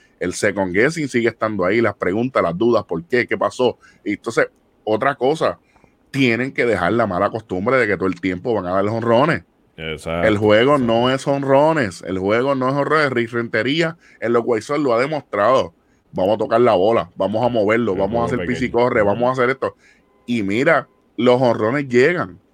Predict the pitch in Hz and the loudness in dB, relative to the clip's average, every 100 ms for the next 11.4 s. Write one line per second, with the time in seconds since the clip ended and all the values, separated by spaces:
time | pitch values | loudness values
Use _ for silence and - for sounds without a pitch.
0 | _ - 85 82 98 - 120 113 90 78 | _ -20 -16 -16 -16 -2 2 4 2 -4
1 | 80 - 104 113 127 135 151 151 165 160 | -12 -10 -2 0 0 0 0 0 -2 -2
2 | 175 143 110 - _ _ _ 110 92 104 | -4 -6 -10 -16 _ _ _ -4 -2 -2
3 | 117 127 131 139 131 120 135 117 85 _ | 0 -2 -2 -4 -4 -2 -2 -4 -8 _
4 | _ _ _ _ _ - 107 117 87 90 | _ _ _ _ _ -10 -2 0 2 4
5 | 113 104 110 147 143 101 110 101 90 104 | 6 6 4 2 2 2 0 -2 -4 -4
6 | 110 113 110 107 110 107 95 82 85 98 | -2 -2 -4 -2 0 2 0 -2 -4 -4
7 | 104 92 90 82 _ _ _ _ _ _ | -4 -4 -6 -10 _ _ _ _ _ _
8 | _ _ - 78 76 90 92 87 78 90 | _ _ -18 -16 -8 -4 -2 -4 -4 -6
9 | 92 - 78 80 87 87 85 85 85 80 | -8 -10 -12 -6 -4 -4 -4 -6 -8 -8
10 | 80 82 78 69 60 - 80 87 82 71 | -10 -12 -12 -14 -14 -14 -14 -12 -14 -12
11 | 87 117 - | -8 -8 -10